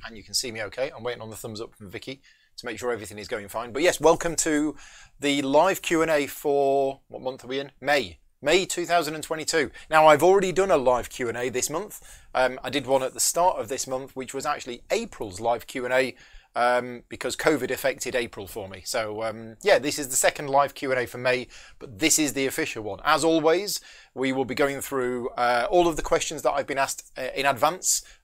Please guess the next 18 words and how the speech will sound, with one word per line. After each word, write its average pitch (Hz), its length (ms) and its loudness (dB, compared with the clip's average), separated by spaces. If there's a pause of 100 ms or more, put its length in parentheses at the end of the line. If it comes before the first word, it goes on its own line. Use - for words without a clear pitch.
on 127 200 0
the 117 40 -8
B 135 180 0
G 117 160 -6
G 117 160 -4
Guild. 143 280 -2
So - 100 -6
thank 139 200 -2
you 127 60 -4
very 139 120 4
much 139 160 -4
to 139 80 0
everybody 123 260 0
who's 120 140 -2
asked - 260 0 (320)
questions 127 400 -2
in 120 80 -2
advance. 143 460 -2